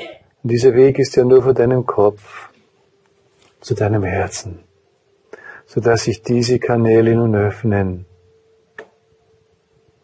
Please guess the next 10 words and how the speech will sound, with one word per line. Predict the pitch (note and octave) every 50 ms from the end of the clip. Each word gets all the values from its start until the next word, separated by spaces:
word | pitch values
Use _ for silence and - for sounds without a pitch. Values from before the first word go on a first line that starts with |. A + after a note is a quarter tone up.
| _ _ _ _ _ _ _ _
Fühle, | _ - - - B2 B2 B2+ B2+ G#2+ G#2 F#2+ F2+ F2+ - - - _ _ _ _ _ _ _ _ _ _ _ _ _ _ _ _ _ _ _ _ _ _ _ _ _ _ _ _ _ _ _ _ _ _ _ _ _ _ _ _ _ _ _ _ _ _ _ _ _ _ -
denn | G#2+ G2+ G2+
wunderbare | A2 A#2+ C3 B2+ B2+ - B2 A#2 A#2 A#2 G#2 G2+
Wärme | G#2+ A2 A2+ A2+ A2 A#2 A2+
entsteht. | A2+ A2 G#2 - - - - G2 F#2 F2+ E2+ - - - - _ _ _ _ _ _ _ _ _ _ _ _ _ _ _ _ _ _ _ _ _ _ _ _ _ _ _ _ -
Diese | - - - F#2+
wunderbare | F#2+ G#2 A2+ B2 C3+ A#2 A#2+ B2 B2 B2 B2+
Liebe | A#2+ A2+ A2+ A#2 A#2 A#2 B2 A#2+ A#2+
aus | A#2+ A#2+ A#2+ A2+ - -
Gott, | - G#2 G2 G2+ G2+ - _ - - _